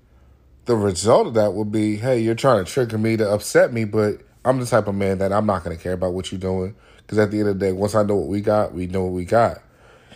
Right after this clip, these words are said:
And I really feel like that destroys relationships. It's like,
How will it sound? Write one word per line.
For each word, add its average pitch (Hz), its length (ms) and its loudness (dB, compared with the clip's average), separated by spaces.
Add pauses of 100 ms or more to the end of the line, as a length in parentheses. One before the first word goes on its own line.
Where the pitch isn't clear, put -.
(200)
And 101 640 2 (1040)
I 139 80 6
really 143 280 2
feel 147 180 4
like 107 240 4 (1200)
that 123 300 4
destroys 104 500 -2
relationships. - 1040 -8 (1400)
It's 147 200 4
like, 131 420 4